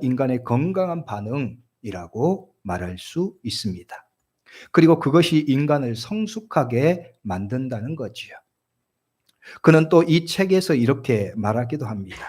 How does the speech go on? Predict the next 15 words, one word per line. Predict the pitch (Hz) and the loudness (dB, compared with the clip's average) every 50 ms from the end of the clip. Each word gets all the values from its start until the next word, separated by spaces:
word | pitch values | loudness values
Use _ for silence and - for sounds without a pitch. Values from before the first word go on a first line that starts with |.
| - - - _ _ _ _ _ _ _ _ - - _ | -18 -20 -20 _ _ _ _ _ _ _ _ -20 -14 _
"우리가 | - 131 143 170 165 170 175 170 | 2 4 4 6 8 6 6 6
아이들에게 | 151 131 117 131 160 170 165 190 170 165 156 151 156 165 185 196 220 220 - _ _ _ _ _ _ _ _ | 4 0 2 2 2 4 4 4 4 4 2 2 2 2 2 2 0 -2 -8 _ _ _ _ _ _ _ _
빼앗아버린 | - 170 175 190 214 220 208 - 208 190 175 180 165 160 170 170 | -8 -4 -2 0 0 0 0 0 0 0 0 0 -2 -2 -4 -4
가장 | 160 - - - - 113 131 170 196 214 214 | -6 -8 -14 -10 -4 -2 0 0 0 -2 -4
소중한 | - - - 196 185 175 185 180 170 165 165 | -6 -4 -4 -4 -4 -2 -4 -4 -4 -4 -4
것은 | 131 98 110 - 120 123 120 98 82 - - _ _ _ _ _ | -6 -8 -6 -4 -2 -2 -2 -2 -4 -8 -16 _ _ _ _ _
결여의 | - - - 95 107 131 147 151 151 147 | -16 -12 -8 -4 -2 0 0 0 0 -2
힘이다. | - 165 160 147 - 95 95 - _ _ _ _ _ _ _ _ _ _ _ _ _ _ | -2 -4 -4 -4 -6 -8 -12 -16 _ _ _ _ _ _ _ _ _ _ _ _ _ _
결여만이 | - - 107 107 131 170 180 185 180 180 170 170 | -8 -6 -2 2 2 2 2 0 -2 -2 -4 -4
줄 | 170 - 151 147 | -2 -2 -2 -2
수 | 147 147 - - 170 156 | -2 -4 -4 -2 0 0
있는 | 147 143 147 143 143 143 | 0 0 0 -4 -4 -4
간절함, | - 123 123 135 147 147 147 143 143 147 151 151 156 160 - _ _ _ _ _ _ _ _ _ | -6 -6 -4 -4 -2 -2 -2 0 0 0 0 0 -2 -4 -8 _ _ _ _ _ _ _ _ _
견디는 | - 104 113 120 160 180 185 185 180 160 | -6 -4 0 2 2 2 2 2 2 2
힘, | 196 196 208 214 226 220 - | 2 2 2 0 -2 -6 -16